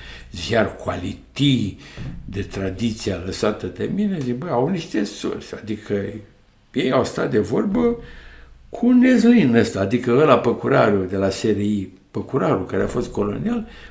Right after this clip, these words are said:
poate că-l cunoaște pe Leonid ăsta și lui i-a declarat că e citat. Și când mă uit aici,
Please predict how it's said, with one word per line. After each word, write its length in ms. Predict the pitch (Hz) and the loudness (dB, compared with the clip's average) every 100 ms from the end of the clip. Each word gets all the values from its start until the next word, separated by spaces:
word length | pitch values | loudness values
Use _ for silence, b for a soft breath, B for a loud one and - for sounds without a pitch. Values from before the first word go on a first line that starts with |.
| B | B
poate 240 | 117 - | -12 -8
că-l 180 | - 107 | -4 -4
cunoaște 400 | - 226 220 214 | -2 0 0 0
pe 160 | - 233 247 294 214 | -2 -2 0 0 0
Leonid 540 | 170 214 247 269 135 | 2 6 8 8 8
ăsta 320 | 156 151 82 | 4 0 -4
și 320 | 87 - 71 - B B B | -6 -4 -6 -6 B B B
lui 360 | 127 175 240 175 | 4 8 8 8
i-a 100 | 123 | 8
declarat 600 | 127 107 110 95 95 - | 6 4 2 2 2 2
că 80 | |
e 40 | 170 | 0
citat. 540 | - 156 - - - b b b b b b b | 0 -4 -4 -6 -10 b b b b b b b
Și 220 | b - - | b -10 -8
când 280 | - 233 | 0 4
mă 80 | 214 | 4
uit 300 | 196 196 - | 4 2 0
aici, 340 | 165 185 - | 0 0 0